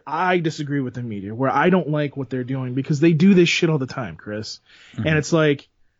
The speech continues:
Speaker 1: that's why I'm so glad, and I was saying this to Sketch last night, like, I'm so glad that I'm not, like, somebody famous,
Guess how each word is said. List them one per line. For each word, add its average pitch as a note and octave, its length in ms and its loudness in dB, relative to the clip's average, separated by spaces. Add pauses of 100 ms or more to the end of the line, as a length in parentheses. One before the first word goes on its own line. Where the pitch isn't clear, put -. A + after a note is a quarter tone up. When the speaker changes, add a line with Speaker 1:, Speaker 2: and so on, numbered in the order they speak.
(140)
Speaker 1:
that's A3+ 200 0
why C#4+ 120 6
I'm B3 120 4
so B3+ 200 2
glad, A#3+ 320 2
and F#3+ 180 2
I G3 160 2
was G3 120 -8
saying G#3+ 140 0
this F#3+ 160 0
to F3+ 80 0
Sketch A#3 300 0
last D3 280 2
night, C3 240 -6
like, C3+ 300 -6 (580)
I'm F3+ 120 2
so A#3+ 260 4
glad G3 300 4
that D#3+ 80 2
I'm D#3 100 -2
not, D3+ 280 -4
like, D3 160 -4
somebody D3 340 -4
famous, D#3 640 -2